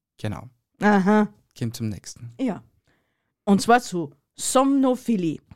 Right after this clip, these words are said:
Speaker 2: Viele von uns gucken geliebten Menschen gerne beim Schlafen zu. Diejenigen, die dies jedoch sexuell erregt, haben den Fetisch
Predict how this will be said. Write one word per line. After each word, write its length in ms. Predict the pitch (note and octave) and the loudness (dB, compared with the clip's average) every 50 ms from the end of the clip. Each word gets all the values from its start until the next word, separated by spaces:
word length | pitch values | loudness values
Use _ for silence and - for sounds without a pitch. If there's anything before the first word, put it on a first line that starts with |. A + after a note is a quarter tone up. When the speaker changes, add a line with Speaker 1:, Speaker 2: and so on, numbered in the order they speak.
| - _ | -4 _
Speaker 2:
Viele 320 | C4 C4+ C#4+ E4 F4 D4 | 0 2 4 2 2 0
von 180 | - C#4+ C4 - | -2 -6 -8 -6
uns 280 | - B3+ C4 B3+ - _ | -6 -6 -6 -6 -6 _
gucken 280 | C4 B3+ C4 C4+ C4+ A3+ | -8 -6 -4 -6 -6 -6
geliebten 460 | A#3+ G#3+ G#3 C4+ B3+ - - C#4+ C#4 | -4 -6 -6 -6 -8 -8 -4 -2 -2
Menschen 380 | A#3 F#3+ F#3+ G3+ - - G#3+ - | 0 -2 -2 -4 -6 -8 -6 -2
gerne 300 | F#3+ F3+ F#3 G3+ G#3+ G#3 | 0 0 0 0 -2 -2
beim 180 | - G#3+ A3 | -2 -4 -4
Schlafen 480 | G3+ - - D#3+ E3+ E3 D3+ - D#3 D3 | -4 -4 -4 -4 -4 -4 -4 -8 -14 -16
zu. 260 | - - - D#3+ D3+ - _ _ - - - - _ - | -14 -12 -12 -12 -12 -14 _ _ -20 -20 -20 -12 _ 2
Diejenigen, 640 | D4+ E4+ D#4+ C4+ A3+ G3 G3 G3+ F#3+ F#3+ A3+ A3+ G#3 | 2 4 4 4 2 0 0 0 -4 -4 -6 -6 -4
die 180 | A#3+ C4 A3+ - - _ _ _ _ | -6 -8 -8 -10 -16 _ _ _ _
dies 240 | B3+ D4 E4 D#4+ - | -2 -2 -2 -2 -2
jedoch 320 | B3 A3 G#3+ - G3 F3+ | -4 -4 -2 -2 -4 -6
sexuell 560 | - - - G#3 G3 - - G#3 F3+ G#3 B3 C4+ | -6 -6 -6 -4 -4 -4 -8 -4 -4 -2 -2 -2
erregt, 400 | B3+ G#3+ F#3 F#3+ B3+ C4 - _ _ _ - _ _ _ | -2 0 0 -2 -2 -2 -6 _ _ _ -20 _ _ _
haben 320 | - F#3 G#3+ C4 D#4+ D#4+ | 0 2 2 2 2 -2
den 160 | C4+ C#4+ C4+ A#3+ | -2 -4 -4 -4
Fetisch 500 | - - F#3+ F3 - - A#3 A#3+ - | -2 -2 -2 -2 -2 -4 -6 -6 -8